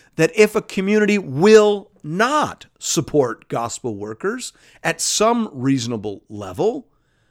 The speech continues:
then that should be interpreted as a sign of their rejection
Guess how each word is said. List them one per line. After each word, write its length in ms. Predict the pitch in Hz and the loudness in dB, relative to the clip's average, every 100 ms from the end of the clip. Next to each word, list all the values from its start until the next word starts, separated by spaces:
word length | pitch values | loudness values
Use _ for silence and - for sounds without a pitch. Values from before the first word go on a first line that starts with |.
| _ _ _ _ | _ _ _ _
then 160 | - 202 | -6 -4
that 180 | - 214 | -4 -4
should 460 | - - 311 135 | -2 0 0 0
be 280 | 110 139 - | 0 0 -2
interpreted 640 | 170 180 - 123 170 180 185 | -8 -8 -6 -4 -2 -4 -4
as 260 | 123 139 | -6 -6
a 80 | 165 | -6
sign 360 | 156 135 123 156 | -6 -6 -4 -6
of 140 | 151 | -2
their 160 | 147 151 | 2 2
rejection 800 | 156 185 135 196 208 - 135 | 0 -4 -2 -2 -2 -6 -8